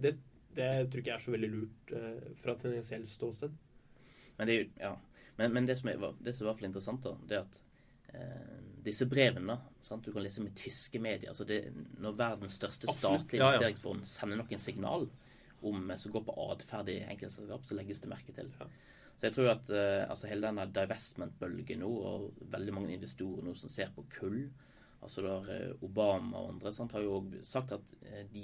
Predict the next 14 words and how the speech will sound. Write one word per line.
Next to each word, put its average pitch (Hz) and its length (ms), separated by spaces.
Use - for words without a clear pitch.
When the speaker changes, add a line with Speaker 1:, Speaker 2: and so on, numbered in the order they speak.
Speaker 2:
ikke 104 140
skal 98 280
bruke, - 360
eh, 104 540
penger 104 300
på 101 220
å 107 120
finansiere 98 560
bygging 95 380
av 95 80
nye 98 180
Speaker 1:
Mm. 117 80
Speaker 2:
kullkraftverk. - 800
Speaker 1:
Mm. 117 140